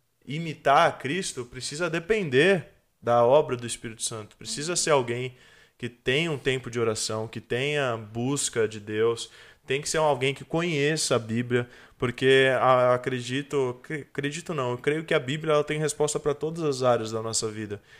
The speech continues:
Então, quando alguém vem com alguma coisa, você precisa mostrar o que a Bíblia fala, o que a Bíblia diz sobre aquilo, né? Pra que através desse exemplo que a pessoa tá passando, seja revelado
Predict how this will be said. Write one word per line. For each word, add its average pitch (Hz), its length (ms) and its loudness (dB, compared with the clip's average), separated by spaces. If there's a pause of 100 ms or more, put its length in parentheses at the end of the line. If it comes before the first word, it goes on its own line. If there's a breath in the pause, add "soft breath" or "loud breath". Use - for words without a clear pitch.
(140 loud breath)
Então, 139 280 -2
quando 165 220 -4
alguém 135 320 0
vem 127 220 -4
com 123 80 -4
alguma 117 280 -4
coisa, 123 520 -2 (120)
você - 140 -8
precisa 147 400 -4
mostrar 127 460 0
o 123 100 2
que 170 240 -6
a 208 80 2
Bíblia 117 360 -2
fala, 107 320 0
o 101 40 -12
que 147 160 -6
a 165 80 -4
Bíblia 139 340 -6
diz 123 220 -12
sobre 113 240 -6
aquilo, 107 320 -10
né? 110 200 -8 (300 loud breath)
Pra 127 160 2
que 131 180 -2
através 135 1120 0 (160)
desse 123 380 -2
exemplo 127 540 -2
que 120 80 -6
a 117 60 -4
pessoa 120 300 -6
tá 117 140 -4
passando, 123 480 -4
seja 160 280 0
revelado 160 760 4